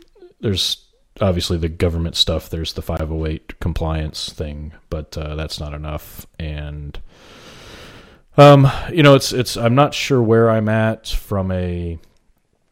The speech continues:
stance pers-, you know, like, I don't know what my stance is on universal design versus, uh, you know, specific design for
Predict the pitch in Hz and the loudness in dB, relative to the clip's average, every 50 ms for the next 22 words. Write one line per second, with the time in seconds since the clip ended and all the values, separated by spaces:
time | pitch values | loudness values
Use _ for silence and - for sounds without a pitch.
0 | _ _ _ _ - - - - - - - 92 92 101 104 - - - - - | _ _ _ _ -20 -20 -16 -14 -10 -8 -6 -4 -4 -4 -6 -6 -8 -10 -10 -10
1 | - - - - - _ _ _ _ _ _ _ - 110 - - - - 107 98 | -12 -12 -14 -20 -20 _ _ _ _ _ _ _ -8 -8 -8 -10 -14 -10 -8 -6
2 | 92 90 87 85 87 87 85 90 92 98 95 90 90 90 92 - 92 87 87 87 | -6 -6 -6 -8 -10 -10 -10 -8 -8 -8 -8 -6 -6 -6 -6 -8 -8 -10 -10 -8
3 | - - - 92 90 90 87 - - 90 87 87 82 87 85 82 82 80 80 80 | -8 -8 -8 -6 -8 -8 -8 -8 -10 -10 -10 -8 -8 -10 -10 -10 -10 -12 -12 -12
4 | 80 80 85 87 - - 82 85 82 80 87 85 85 85 85 85 82 78 78 82 | -12 -12 -12 -12 -12 -12 -12 -12 -10 -10 -8 -8 -8 -8 -8 -8 -10 -10 -10 -12
5 | 80 - - - 78 78 78 76 76 - - - 80 78 78 78 76 76 76 76 | -10 -10 -12 -12 -12 -14 -14 -14 -14 -14 -14 -12 -14 -14 -14 -16 -16 -16 -16 -16
6 | 76 76 - - 78 78 73 73 - - - - 80 - - 90 - - 87 80 | -18 -18 -18 -18 -18 -16 -16 -16 -16 -16 -16 -16 -18 -14 -14 -14 -14 -14 -16 -16
7 | - - - - - - _ _ _ _ - 85 80 - 82 78 78 78 78 78 | -16 -20 -20 -20 -20 -20 _ _ _ _ -14 -14 -12 -12 -12 -12 -12 -12 -12 -14
8 | 76 - - - 78 76 76 76 73 73 73 71 | -16 -16 -18 -18 -16 -16 -14 -14 -16 -16 -16 -18